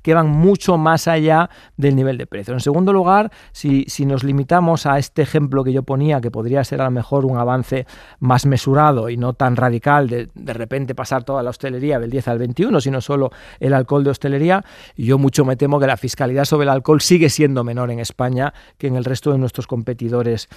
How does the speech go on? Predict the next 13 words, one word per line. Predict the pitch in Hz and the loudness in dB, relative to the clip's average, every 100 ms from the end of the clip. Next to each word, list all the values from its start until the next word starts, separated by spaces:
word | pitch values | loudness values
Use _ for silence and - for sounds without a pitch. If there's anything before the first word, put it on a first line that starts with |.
| - _ | -20 _
europeos | 131 131 123 123 147 151 131 | -2 0 0 2 4 2 0
y | |
centroeuropeos. | 120 123 120 117 110 165 123 | -2 -2 -2 -4 2 2 2
Por | 127 | -2
lo | 123 | -4
tanto, | 131 143 147 | -2 0 0
ahí | 147 | 0
yo | 156 | 0
no | 147 135 | 2 0
veo | 139 135 - - _ | 0 -2 -6 -20 _
una | 139 143 143 | -2 0 0
desventaja | 117 117 113 120 - 120 - - _ | -2 -4 -2 -4 -2 -6 -6 -20 _
competitiva. | 127 117 107 123 175 147 | -8 -6 -8 -2 0 0